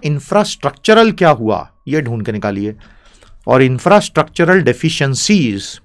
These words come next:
पर कोई वाक्य बना के कमेंट्स में अवश्य लिखिएगा। I hope आपको समझ में आ रहा है। बहुत जटिल जो दिखता है वो इतना जटिल होता नहीं है।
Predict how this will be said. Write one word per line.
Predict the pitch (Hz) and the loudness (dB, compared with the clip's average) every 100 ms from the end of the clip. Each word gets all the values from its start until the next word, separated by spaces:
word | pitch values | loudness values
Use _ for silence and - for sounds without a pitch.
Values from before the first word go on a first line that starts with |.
| - | -2
पर | 143 | -2
कोई | 147 131 | 0 -2
वाक्य | 104 120 127 | 0 0 -2
बना | 98 104 | -6 -6
के | 226 | -6
कमेंट्स | 226 113 117 - | -6 -6 -6 -6
में | 135 | -4
अवश्य | 160 170 | -2 -2
लिखिएगा। | 165 175 - - _ _ _ _ _ _ - - _ _ _ - | -4 -6 -8 -12 _ _ _ _ _ _ -20 -20 _ _ _ -6
I | 113 | 0
hope | 233 285 | 2 4
आपको | 226 220 | 2 2
समझ | 170 190 | 4 4
में | 185 | 6
आ | 156 | 4
रहा | 196 147 | 4 0
है। | 82 - _ _ - | -4 -14 _ _ -18
बहुत | 95 147 120 | -6 -4 -2
जटिल | 113 160 165 | -2 0 0
जो | 170 | 0
दिखता | 131 - 175 | -2 -2 0
है | |
वो | 170 | 0
इतना | 160 165 | 0 0
जटिल | 139 151 127 | 0 -2 -4
होता | 101 139 | -4 -2
नहीं | 165 170 | -2 -4
है। | - | -8